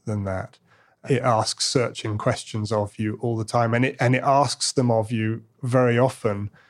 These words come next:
when you're, you're on your knees with fatigue. And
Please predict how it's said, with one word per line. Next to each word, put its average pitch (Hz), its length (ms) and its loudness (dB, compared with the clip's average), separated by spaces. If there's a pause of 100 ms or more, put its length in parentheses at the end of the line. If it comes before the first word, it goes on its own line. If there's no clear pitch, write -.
(300)
when 120 200 4
you're, 117 340 2 (180)
you're 123 220 4
on 123 160 4
your 117 120 4
knees 120 440 4
with 104 160 -4
fatigue. 107 640 -2 (680)
And 110 380 2